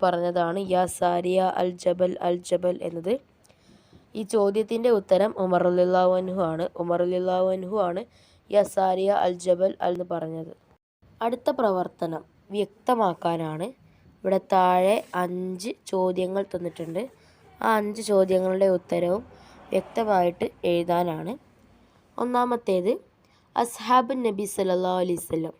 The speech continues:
അസ്ഹാബുൻ നബി സല്ലല്ലാഹു അലൈഹി വസല്ലം എന്നത് വ്യക്തമാക്കുക. ഇതിൻ്റെ ഉത്തരം, മുഅ്മിനായ നിലയിൽ നബി സല്ലല്ലാഹു അലൈഹി വസല്ലമ തങ്ങളുടെ അടുക്കൽ അല്പമെങ്കിലും താമസിക്കുകയും മുഅ്മിനായി തന്നെ മരിക്കുകയും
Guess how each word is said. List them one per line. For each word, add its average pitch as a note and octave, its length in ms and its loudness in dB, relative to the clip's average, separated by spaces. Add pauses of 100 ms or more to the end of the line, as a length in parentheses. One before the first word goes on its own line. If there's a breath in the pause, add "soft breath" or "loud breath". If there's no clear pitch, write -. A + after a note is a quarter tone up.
(720 soft breath)
അസ്ഹാബുൻ G3 600 0
നബി F#3+ 240 -4
സല്ലല്ലാഹു F#3 480 0
അലൈഹി F3+ 180 -2
വസല്ലം F#3 300 -4 (100)
എന്നത് F3 220 -4 (100)
വ്യക്തമാക്കുക. F3 720 -4 (880 soft breath)
ഇതിൻ്റെ A#3 320 2
ഉത്തരം, F#3+ 320 2 (440 soft breath)
മുഅ്മിനായ C4+ 600 2 (140)
നിലയിൽ G3+ 340 4 (100)
നബി G3 260 -2
സല്ലല്ലാഹു A3+ 440 6
അലൈഹി A3 140 0
വസല്ലമ G3+ 360 0 (120)
തങ്ങളുടെ F#3+ 440 0 (120)
അടുക്കൽ F3 400 -2 (140)
അല്പമെങ്കിലും F#3+ 760 -2 (120)
താമസിക്കുകയും F3 880 -2 (680 loud breath)
മുഅ്മിനായി C4 640 4
തന്നെ G#3 220 2 (100)
മരിക്കുകയും G3+ 640 0